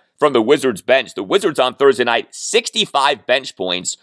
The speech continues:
Rui Hachimura was back. He returned from a one-game absence caused by a right ankle sprain that he suffered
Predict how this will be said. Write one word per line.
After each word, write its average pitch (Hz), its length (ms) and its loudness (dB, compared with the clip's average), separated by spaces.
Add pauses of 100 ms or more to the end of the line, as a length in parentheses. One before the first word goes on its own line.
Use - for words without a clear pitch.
(240)
Rui 202 280 4
Hachimura 185 840 0
was 107 220 -2
back. 78 320 -2
He 131 100 -2
returned 123 480 0 (240)
from 123 160 0
a 107 60 4
one-game 113 400 0
absence 110 420 -4
caused 113 320 0
by 104 160 4
a 92 40 0
right 110 200 2
ankle 113 320 0
sprain 98 320 0
that 87 80 0
he 98 80 0
suffered 101 480 0